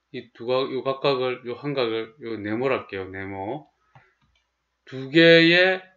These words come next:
네모 더하기 네모, 이렇게 표현할까, 차라리? 네모 더하기 네모는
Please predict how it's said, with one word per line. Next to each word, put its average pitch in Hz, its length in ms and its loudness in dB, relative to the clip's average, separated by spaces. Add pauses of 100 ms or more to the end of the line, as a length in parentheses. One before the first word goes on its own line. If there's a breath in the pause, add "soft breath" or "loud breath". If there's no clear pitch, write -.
(220)
네모 143 300 0
더하기 139 200 4
네모, 104 280 -4
이렇게 110 200 -18
표현할까, 107 420 -14
차라리? 101 460 -14 (3750)
네모 143 180 2
더하기 151 180 6
네모는 127 500 0